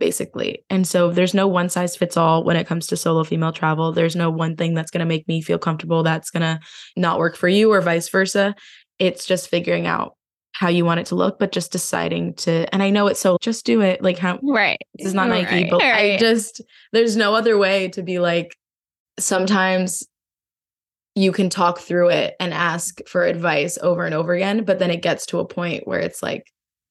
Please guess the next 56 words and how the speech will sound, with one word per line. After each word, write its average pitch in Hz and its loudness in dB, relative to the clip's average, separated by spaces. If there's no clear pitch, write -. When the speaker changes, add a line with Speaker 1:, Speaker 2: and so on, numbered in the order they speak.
Speaker 1:
I 175 0
just 175 -4
have 175 -2
to 170 0
decide 156 -4
for - -4
myself 165 -4
that - -4
I'm - -4
gonna - -4
do - -4
that - -6
thing. - -10
Speaker 2:
Yeah. 220 0
Speaker 1:
And 190 0
I 180 0
think 185 0
it's, - -4
I, 180 2
I 185 0
think 180 0
it's - -4
one 165 -2
of 160 0
those - -2
things - -6
because 175 -2
you 185 0
can 180 -4
gather 170 2
resources 170 -2
all 165 2
day 165 0
long 165 2
and 160 -2
you 165 -4
can 165 -4
get 165 0
other 180 0
people's 180 2
advice 175 0
and 175 -2
experiences 175 0
and 175 0
hear 175 2
their 175 4
stories 175 2
and 170 -6
they 175 2
have 175 -2
X 180 -4
Y 175 2
Z 170 0
tips 175 0
and 170 -2
whatever. 175 0